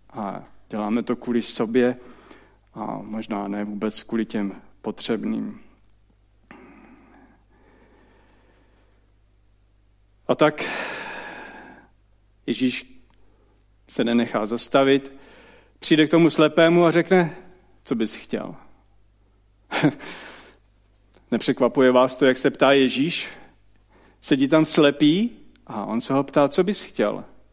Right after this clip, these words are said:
Co pro tebe můžu učinit?“ Přímo je napsáno: „Co chceš, abych pro tebe učinil?“ Ježíš moc dobře věděl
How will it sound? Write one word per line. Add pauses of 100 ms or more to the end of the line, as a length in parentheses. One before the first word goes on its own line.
(200)
Co
pro
tebe
můžu (320)
učinit?“ (1300)
Přímo
je
napsáno:
„Co
chceš,
abych
pro
tebe (160)
učinil?“ (960)
Ježíš
moc
dobře
věděl